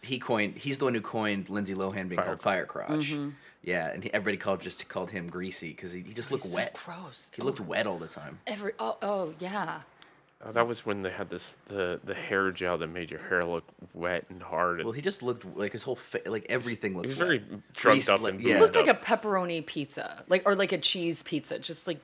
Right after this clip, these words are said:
Speaker 3: greasy.
Speaker 1: Yeah,
Speaker 3: Like,
Speaker 1: that's, that's
Speaker 3: with-,
Speaker 1: fair.
Speaker 3: yeah, without, like, a whole bunch of pimples or anything, just
Speaker 1: Yeah.
Speaker 3: like, ugh.
Speaker 1: It's just something you, you need to blot with a napkin.
Speaker 3: Yeah.
Speaker 1: Yes, I agree. Well, I discovered, oh,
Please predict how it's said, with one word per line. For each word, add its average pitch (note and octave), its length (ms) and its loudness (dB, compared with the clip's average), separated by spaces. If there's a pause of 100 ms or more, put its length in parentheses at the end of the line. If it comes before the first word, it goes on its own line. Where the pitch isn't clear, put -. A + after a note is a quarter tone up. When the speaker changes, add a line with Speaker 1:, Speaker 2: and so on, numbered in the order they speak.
Speaker 3:
greasy. C#3+ 500 -8 (280)
Speaker 1:
Yeah, A2 220 4
Speaker 3:
Like, - 80 -12 (360)
Speaker 1:
that's, - 140 -8
that's - 220 -6
Speaker 3:
with-, G3+ 80 -4
Speaker 1:
fair. D#2+ 200 -8 (220)
Speaker 3:
yeah, D3 220 0 (180)
without, C4 320 8
like, F#3 140 8
a E3+ 40 8
whole E3 140 2
bunch C3+ 180 0
of - 160 -12 (640)
pimples D3 400 -2
or C#3+ 80 -4
anything, C3+ 240 -4
just G#2+ 200 -2
Speaker 1:
Yeah. - 20 0
Speaker 3:
like, - 160 0 (120)
ugh. D#2 360 -6 (240)
Speaker 1:
It's - 80 -10
just D#3 120 -2
something C#3+ 280 -4
you, A2 100 -2
you A2 160 -6
need G#2+ 220 -2
to G#2 80 -8
blot F2 320 -4
with - 160 -12
a - 20 -14
napkin. - 400 -14
Speaker 3:
Yeah. E3 200 -6
Speaker 1:
Yes, - 340 -10
I F2+ 80 -6
agree. D#2+ 260 -10 (2000)
Well, F#2+ 100 0
I G#2+ 80 6
discovered, G#2 540 -2
oh, A#2 200 2